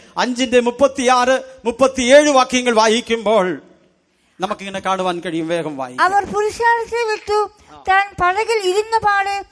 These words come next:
Speaker 2: അവനെ കൊണ്ടുപോയി. മറ്റു ചെറു പടകുകളും കൂടെ ഉണ്ടായിരുന്നു.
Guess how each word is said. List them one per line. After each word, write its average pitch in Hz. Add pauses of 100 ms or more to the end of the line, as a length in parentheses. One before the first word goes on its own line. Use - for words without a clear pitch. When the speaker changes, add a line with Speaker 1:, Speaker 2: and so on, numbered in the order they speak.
(160)
Speaker 2:
അവനെ 415
കൊണ്ടുപോയി. 392 (300)
മറ്റു 370
ചെറു 392
പടകുകളും 415
കൂടെ 403
ഉണ്ടായിരുന്നു. 349